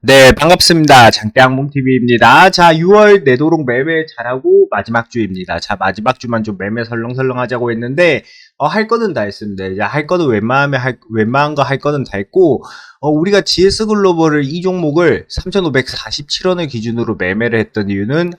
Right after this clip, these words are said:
앞에 있던 가장 강력한 매물대에 있는 매물을 여기서 받아뒀기 때문에 여기 삼천오백사십칠 원이라는 가장 강력한 매물대를 돌파해서 지키면은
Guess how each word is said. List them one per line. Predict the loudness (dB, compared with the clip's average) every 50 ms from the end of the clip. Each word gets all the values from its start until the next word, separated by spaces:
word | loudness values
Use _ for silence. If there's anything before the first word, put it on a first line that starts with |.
| _
앞에 | -8 -6 -4 -4 -6
있던 | -6 -6 -8 -8
가장 | -8 -10 -10 -10 -10 -10
강력한 | -10 -12 -12 -12 -6 -6 -6 -4 -4
매물대에 | -6 -6 -6 -6 -6 -4 -4 -4
있는 | -4 -6 -8 -8 -6
매물을 | -6 -4 -4 -4 -6 -4 -2 -2 -2 -2 -2 -6 -14 -20 -20 _ _ _ _
여기서 | -2 -2 -2 -2 -2 -4 -4 -4 -4
받아뒀기 | -2 0 0 0 0 -2 -4 -6 -8 -6
때문에 | -4 -6 -6 -4 -2 -2 0 0 0 -2 -6 _ _ _ _ _ _ _ -4
여기 | -4 -4 -4 -4 -8 -10 -10
삼천오백사십칠 | -14 -10 -8 -8 -8 -6 -6 -6 -4 -4 -4 -4 -4 -6 -8 -6 -8 -8 -8 -6 -6 -6 -4 -4
원이라는 | -4 -4 -4 -4 -4 -4 -4 -6
가장 | -8 -8 -8 -8 -8 -10
강력한 | -10 -10 -10 -10 -8 -6 -8 -8 -6
매물대를 | -6 -6 -6 -8 -6 -6 -6 -6 -6 -8
돌파해서 | -8 -8 -8 -8 -8 -6 -6 -4 -4 -4 -6
지키면은 | -8 -10 -12 -8 -8 -6 -4 -4 -4 -2 -2 -2 -2 -4 -6